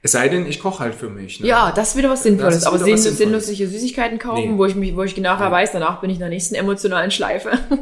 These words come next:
Speaker 1: Dann nicht, weil dann kommen die Schuldgefühle, dass ich das so gemacht habe, ne?
Speaker 2: Mhm.
Speaker 1: Oder wenn ich zu viel Alkohol trinke oder irgendwas,
Speaker 2: Ja,
Speaker 1: ne?
Speaker 2: stimmt, das sind ja auch so, ja.
Speaker 1: Dann, dann habe ich einfach Schuldgefühle, warum hast du das nicht anders irgendwie hingekriegt? Dann hast du am nächsten Tag einen Kater,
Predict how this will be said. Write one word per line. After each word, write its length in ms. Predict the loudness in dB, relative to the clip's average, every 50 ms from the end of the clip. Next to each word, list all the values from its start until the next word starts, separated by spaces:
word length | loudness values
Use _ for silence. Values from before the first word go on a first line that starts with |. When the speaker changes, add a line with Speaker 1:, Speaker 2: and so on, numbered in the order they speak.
| -4 -10 -14 -14 -16 -16 -10 -4 -2
Speaker 1:
Dann 140 | 0 2 2
nicht, 260 | 2 2 2 0 -2
weil 140 | -2 -2 -2
dann 140 | -2 -2 -2
kommen 160 | -2 -4 -4
die 80 | -4
Schuldgefühle, 580 | -2 -2 -2 -2 -4 -8 -10 -8 -8 -6 -6 -4
dass 160 | -4 -4 -4
ich 80 | -4 -4
das 180 | -4 -2 -2
so 140 | 0 0 0
gemacht 320 | -2 -2 -4 -6 -6 -8 -10
habe, 180 | -6 -4 -2 -2
ne? 60 | -2
Speaker 2:
Mhm. 200 | -4 -6 -8 -10 -2
Speaker 1:
Oder 240 | 2 4 4 6 4
wenn 100 | 4 2
ich 140 | -4 -4 -8
zu 80 | -8 -8
viel 140 | -6 -6
Alkohol 360 | -6 -6 -6 -6 -8 -8 -8 -10
trinke 300 | -10 -14 -14 -14 -14 -14
oder 220 | -12 -8 -6 -2
irgendwas, 460 | 0 0 0 -2 -4 -4 -4 -4 -4
Speaker 2:
Ja, 60 | -4
Speaker 1:
ne? 80 | -4 -2
Speaker 2:
stimmt, 300 | -2 0 0 0 2 0
das 100 | -2 -2
sind 80 | -4 -6
ja 140 | -4 -4
auch 40 | -6
so, 280 | -6 -4 -4 -4 -4 -4 -4
ja. 120 | -2 0
Speaker 1:
Dann, 480 | 2 4 4 6 4 4 2 0 -4 -8
dann 120 | -6 -2
habe 100 | -2 0
ich 100 | 0 0
einfach 220 | -2 -2 -2 -2 0
Schuldgefühle, 680 | 4 4 4 4 2 0 -2 -2 -2 -2 -2 -2 0 2
warum 360 | 2 2 2 0 -2 -4 -4
hast 160 | -2 -2 -2 -2
du 40 |
das 180 | -4 -8 -8 -8
nicht 300 | -8 -8 -8 -8 -8 -8
anders 280 | -6 -6 -4 -4 -4 -4
irgendwie 260 | -6 -8 -8 -8 -8
hingekriegt? 460 | -6 -6 -6 -6 -6 -8 -12 -12 -10
Dann 80 | -8 -6
hast 200 | -4 -4 -4 -4
du 20 |
am 80 | -4 -6
nächsten 300 | -6 -6 -6 -6 -6 -8
Tag 160 | -8 -8 -8
einen 100 | -10 -8
Kater, 540 | -4 -4 -2 -2 -4 -6 -10 -10 -14 -18